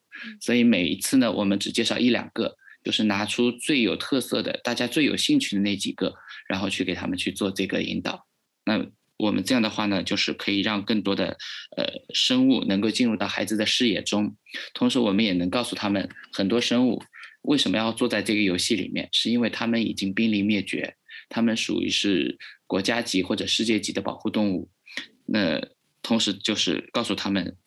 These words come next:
Speaker 2: 为什么生物会灭绝，是因为我们，呃，环境的变化，然后是因为我们，呃，对他们不停的捕杀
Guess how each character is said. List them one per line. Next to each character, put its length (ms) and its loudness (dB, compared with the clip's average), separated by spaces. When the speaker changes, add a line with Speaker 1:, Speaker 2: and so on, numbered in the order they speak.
Speaker 2:
为 140 4
什 140 0
么 80 2
生 220 2
物 60 -2
会 100 -2
灭 220 2
绝， 320 -6
是 240 2
因 120 2
为 140 2
我 180 0
们， 360 0
呃， 360 -4
环 240 -4
境 160 4
的 80 0
变 220 0
化， 260 -6
然 100 -8
后 220 0
是 260 2
因 140 2
为 100 2
我 140 0
们， 340 -2
呃， 460 -4
对 160 2
他 160 -2
们 260 2
不 140 2
停 220 0
的 100 0
捕 200 -6
杀 380 -2